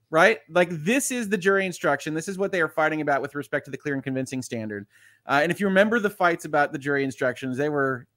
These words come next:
they were interesting. In fact, Johnny Depp's argument is primarily related to the jury instruction. Um, but, um, that this, that they didn't meet the actual malice standard. As we have talked about in the past on this court case, the actual malice standard in,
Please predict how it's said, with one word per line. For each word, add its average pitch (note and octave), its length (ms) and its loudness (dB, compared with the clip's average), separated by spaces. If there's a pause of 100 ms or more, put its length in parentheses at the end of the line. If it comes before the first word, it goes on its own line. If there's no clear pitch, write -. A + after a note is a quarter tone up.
(100)
they F3 100 0
were E3+ 140 2
interesting. D3 540 -4
In C#3+ 60 -4
fact, C#3 280 0
Johnny D3 240 0
Depp's C3+ 440 -2
argument B2+ 380 0
is A#2 100 -8
primarily A#2+ 520 -4
related A2 400 -8
to G#2+ 220 -10
the G#2+ 80 -12
jury G#2+ 240 -4
instruction. G2+ 460 -10 (680)
Um, A#2+ 460 4
but, D3+ 440 8 (720)
um, C3 280 0
that D3 140 4
this, - 320 4 (200)
that D#3+ 100 4
they F3+ 100 10
didn't A3 180 4
meet G3+ 140 4
the G3 80 6
actual E3+ 240 4
malice D3 280 0
standard. A2+ 320 -8 (600)
As F#3 280 8
we A#3 140 0
have A3 160 4
talked G3+ 280 4
about B2+ 320 0
in F#3 80 4
the F#3 80 0
past E3 440 4
on D#3+ 140 0
this D#3+ 140 -4
court D#3+ 220 -4
case, B2+ 160 -2
the D#3 120 -2
actual A#3 260 0
malice A3+ 260 2
standard D#3+ 380 -2
in, D#3+ 260 -2